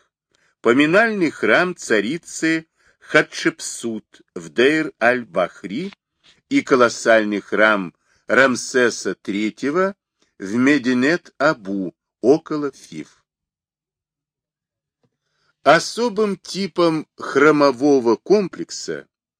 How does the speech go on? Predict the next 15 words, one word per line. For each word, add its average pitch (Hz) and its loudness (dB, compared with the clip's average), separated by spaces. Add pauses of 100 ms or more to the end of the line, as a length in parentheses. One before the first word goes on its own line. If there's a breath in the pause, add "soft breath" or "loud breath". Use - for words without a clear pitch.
(380)
стали 214 0
храмы, 185 2
вырубленные 151 0
в - -20 (100)
толще 131 2
скалы, 95 -6 (440)
скальные 131 -2
храмы. 69 -10 (1200)
Одним 185 2
из 214 -4
самых 196 0
известных 110 -2
стал 170 0
заупокойный 135 0
храм 160 0